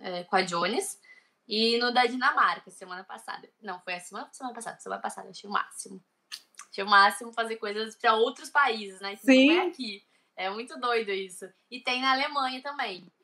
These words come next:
Speaker 1: Então, apesar de ser uma empresa pequena, né, tem bastante
Speaker 2: Ela tem
Speaker 1: coisa.
Speaker 2: uma, ela é uma multinacional.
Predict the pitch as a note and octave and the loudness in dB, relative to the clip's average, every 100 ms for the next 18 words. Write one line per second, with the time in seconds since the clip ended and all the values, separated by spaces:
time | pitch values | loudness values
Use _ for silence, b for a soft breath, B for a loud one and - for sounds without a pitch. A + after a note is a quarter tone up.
0 | - A#3 C4+ C#4 C#4+ C4+ D#4+ G#4 F4+ D#4+ | -10 0 0 0 -2 -2 -2 -6 -14 -12
1 | C4 C#4 B3+ B3 G#3+ C4 B4 G#4+ G#4+ - | -12 -12 -18 -12 -10 -8 -8 -8 -10 -12
2 | _ _ _ _ _ _ _ - A#3 A#3 | _ _ _ _ _ _ _ -18 -8 4
3 | F3 F3 F3 F#3 F#3+ G3 G#3 E3+ F3 F3+ | 8 8 8 6 6 8 8 8 10 10
4 | F3+ G3 A3+ G#3+ A3+ C#4+ E4 D#4 G#3+ - | 10 8 8 6 6 6 8 8 6 2